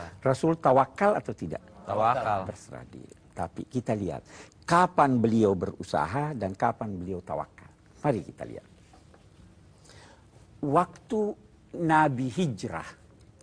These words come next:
Speaker 2: Nabi hijrah, beliau melakukan perencanaan yang luar biasa.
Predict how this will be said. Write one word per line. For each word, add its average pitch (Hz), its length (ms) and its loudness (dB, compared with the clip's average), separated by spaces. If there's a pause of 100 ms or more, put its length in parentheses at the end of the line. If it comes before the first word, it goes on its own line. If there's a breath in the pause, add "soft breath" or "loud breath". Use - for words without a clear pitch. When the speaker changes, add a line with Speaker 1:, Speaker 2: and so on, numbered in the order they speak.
(840)
Speaker 2:
Nabi 90 240 -12
hijrah, - 460 -20 (960 loud breath)
beliau 165 680 2
melakukan 165 800 0
perencanaan 131 880 -4
yang 113 240 -6
luar 131 320 -4
biasa. - 440 -18